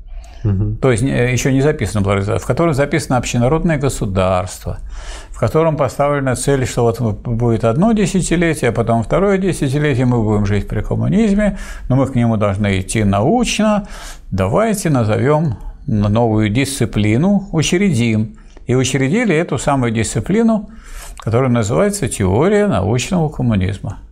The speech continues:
Speaker 2: Вам, вы
Speaker 1: Понятно.
Speaker 2: будете сейчас смеяться, но у меня докторская степень по теории научного коммунизма.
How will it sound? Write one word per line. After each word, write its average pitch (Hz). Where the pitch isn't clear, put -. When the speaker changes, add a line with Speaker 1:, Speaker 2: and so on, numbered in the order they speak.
Speaker 2:
Вам, 143
вы 147
Speaker 1:
Понятно. 151
Speaker 2:
будете 160
сейчас 151
смеяться, 165
но 117
у 117
меня 135
докторская 135
степень 180
по 113
теории 127
научного 107
коммунизма. 101